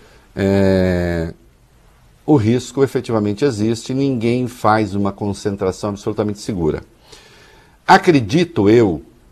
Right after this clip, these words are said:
que os organizadores acham conveniente considerando o quadro da pandemia. Por outro lado, entendo as questões que são de natureza política.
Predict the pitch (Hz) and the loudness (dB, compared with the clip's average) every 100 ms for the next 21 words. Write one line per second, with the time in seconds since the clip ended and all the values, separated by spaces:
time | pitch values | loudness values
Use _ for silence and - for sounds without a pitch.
0 | _ _ _ _ _ _ _ _ - 107 | _ _ _ _ _ _ _ _ -6 -2
1 | 104 104 101 95 90 90 113 104 113 113 | 0 2 2 2 0 -2 -2 2 2 2
2 | 107 104 90 87 101 110 113 - - - | 2 2 2 4 6 6 2 -4 -8 0
3 | 165 160 160 156 147 143 139 120 113 131 | 0 0 -4 -2 0 2 2 2 2 0
4 | - 127 135 127 - 117 120 107 107 110 | -6 -6 -4 -4 -4 2 4 4 2 2
5 | 113 120 - - - _ - _ - 127 | 2 0 -4 -16 -20 _ -20 _ -2 -2
6 | - 117 110 113 117 117 127 127 123 98 | 6 8 8 6 4 2 2 2 2 2
7 | 80 80 - - 233 180 123 120 135 123 | 0 -2 -4 6 10 12 10 8 4 6
8 | 143 139 95 80 78 - _ _ _ _ | 6 6 4 -2 -6 -14 _ _ _ _
9 | _ _ _ _ 131 147 131 - 156 175 | _ _ _ _ 2 4 4 6 8 8
10 | 117 87 - - 92 - 104 113 113 110 | 4 2 -2 -6 -6 -4 -4 -2 -4 -10
11 | - 113 117 117 120 117 117 - 135 104 | -6 -4 -2 -2 0 0 -2 0 4 2
12 | - - - | 0 -10 -16